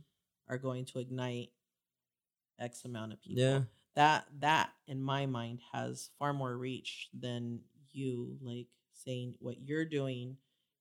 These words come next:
Speaker 1: is hurting what I'm trying to fix, instead of me being like, "I'm gonna fix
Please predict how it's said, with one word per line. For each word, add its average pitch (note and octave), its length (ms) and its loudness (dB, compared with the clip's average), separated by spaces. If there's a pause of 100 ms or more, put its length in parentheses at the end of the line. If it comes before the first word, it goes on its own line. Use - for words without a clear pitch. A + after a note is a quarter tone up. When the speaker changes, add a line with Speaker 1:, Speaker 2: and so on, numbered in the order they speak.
(100)
Speaker 1:
is B2 640 -2 (1300)
hurting C3 560 0 (760)
what C3 180 -8
I'm C3 160 -6
trying B2 460 -4 (120)
to A#2+ 260 -6 (160)
fix, - 580 -6 (600)
instead B2+ 280 -6
of B2 100 -4
me B2 100 -8
being B2 240 -10
like, - 160 -12 (140)
"I'm C3 260 -6
gonna B2 420 -8 (380)
fix - 560 -6